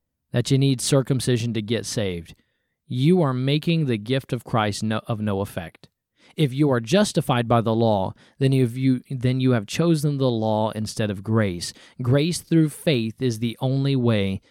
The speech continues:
for salvation." Because here's what happens. When you decide to follow the law and say, "Well, we have to obey the law to be saved,"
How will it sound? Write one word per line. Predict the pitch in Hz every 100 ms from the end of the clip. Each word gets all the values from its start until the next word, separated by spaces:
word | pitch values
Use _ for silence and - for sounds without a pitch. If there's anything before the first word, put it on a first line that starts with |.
| _ _
for | - 110
salvation." | 101 101 98 101 98 104 90 _ _ _ _ _ _ _ _ _ _ -
Because | 139 131 135 123
here's | 160
what | 151
happens. | 123 117 - - - _ _ _ _ -
When | 131 131
you | 156 233
decide | 269 - 165 151 143
to | 131
follow | 117 135 135 131 120
the | 113
law | 107 104 101
and | 98
say, | 113 107
"Well, | 110
we | 147
have | 143 156
to | - 120
obey | 110 120
the | 113
law | 107 101 101
to | 98
be | 98
saved," | 92 107 90 85